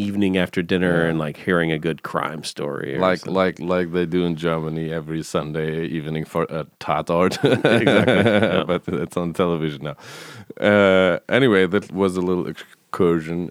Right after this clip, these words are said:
Speaker 2: into what I was up to
Speaker 1: Yeah.
Speaker 2: in the last weeks.
Speaker 1: And I actually, um,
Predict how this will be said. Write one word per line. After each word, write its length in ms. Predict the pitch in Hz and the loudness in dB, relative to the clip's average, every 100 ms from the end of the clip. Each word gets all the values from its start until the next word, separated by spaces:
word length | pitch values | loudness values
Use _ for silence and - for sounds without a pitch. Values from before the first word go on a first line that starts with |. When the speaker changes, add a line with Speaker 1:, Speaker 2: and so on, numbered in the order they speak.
| - | -10
Speaker 2:
into 400 | 85 80 - 78 | -12 -10 -8 -6
what 220 | 73 76 | -6 -6
I 60 | 73 | -8
was 240 | 76 73 | -10 -8
up 160 | 78 - | -10 -6
to 240 | 110 107 - | -4 -4 -2
Speaker 1:
Yeah. 220 | 101 85 - | 0 -2 -4
Speaker 2:
in 80 | 69 | -10
the 80 | 82 | -6
last 280 | 85 82 - | -6 -6 -2
weeks. 320 | 92 - - _ - | -2 -4 -16 _ 2
Speaker 1:
And 120 | 107 | 4
I 180 | 117 151 | 4 4
actually, 560 | 160 151 - 156 151 147 | 2 -2 -4 -2 -2 -2
um, 760 | 143 139 139 139 139 139 - | -2 -2 -2 -2 -4 -8 -12